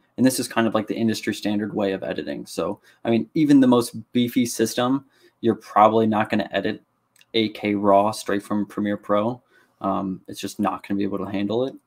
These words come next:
So what they'll do is they'll take all the clips, they'll put it through a proxy and just create a lower res version of it. And then they can edit off of that. But when they're done, they can just toggle off the proxies and boom, they still have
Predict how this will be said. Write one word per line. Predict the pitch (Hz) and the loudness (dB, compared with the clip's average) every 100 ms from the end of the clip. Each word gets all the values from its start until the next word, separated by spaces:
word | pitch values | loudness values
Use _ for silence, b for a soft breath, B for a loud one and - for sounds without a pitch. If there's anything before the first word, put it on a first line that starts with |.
| _ _ _ | _ _ _
So | - 107 104 | -2 2 2
what | 101 107 | 0 -2
they'll | 104 | -2
do | 101 127 131 | 0 0 2
is | 117 | 2
they'll | 104 | -2
take | - 107 104 - | -2 -4 -4 -2
all | 113 | -2
the | 131 | 0
clips, | 156 156 127 120 - | -2 0 0 -2 -10
they'll | - 104 | -8 -8
put | - 120 | -2 -2
it | 117 | 0
through | 113 | -2
a | 107 | -4
proxy | - 104 104 - 110 | 0 2 2 -2 -4
and | 107 | -4
just | - | -6
create | - 104 101 | -6 -4 -4
a | 104 | -4
lower | 104 107 104 | -2 -2 0
res | 104 104 | -2 -2
version | - 110 110 143 | -4 -4 0 0
of | 151 | 2
it. | 175 - - b b | 0 -2 -18 b b
And | 120 | 0
then | 117 | 2
they | 110 104 | 2 0
can | 104 - | -6 -2
edit | 117 117 | 2 4
off | 110 104 | 2 2
of | |
that. | 131 131 120 - _ _ | 2 2 0 -8 _ _
But | 113 | 2
when | 113 | 2
they're | 107 | 4
done, | 104 131 117 | 4 4 2
they | 104 | -2
can | 107 | -4
just | - - - | -8 -14 -16
toggle | - 107 113 113 | 0 0 4 4
off | 113 - | 4 0
the | |
proxies | - 117 117 - 98 101 - | 0 4 4 0 -6 -6 -6
and | 101 101 | -8 -2
boom, | 110 107 107 | -2 0 -2
they | 104 | -4
still | - 110 104 | -2 -2 -2
have | 107 107 104 - | -2 -2 -4 -12